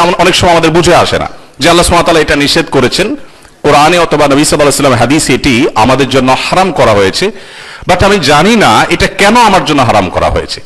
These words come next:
তখন আমাদের জন্য মানতে একটু কষ্ট হয়। বিশেষ করে আজ আমরা যে জায়গাটা দাঁড়িয়ে আছি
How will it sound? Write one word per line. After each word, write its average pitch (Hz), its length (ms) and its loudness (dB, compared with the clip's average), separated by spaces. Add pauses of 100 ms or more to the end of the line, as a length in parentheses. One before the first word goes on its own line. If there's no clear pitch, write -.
(240)
তখন 175 260 2
আমাদের 151 180 0
জন্য 143 200 0
মানতে 123 320 0
একটু - 200 -6
কষ্ট - 200 -6
হয়। 71 220 -4 (540)
বিশেষ - 260 0
করে 165 180 0 (200)
আজ 135 120 -2 (1080)
আমরা 120 280 2
যে 123 160 0
জায়গাটা 131 300 0
দাঁড়িয়ে 135 340 2
আছি 110 260 0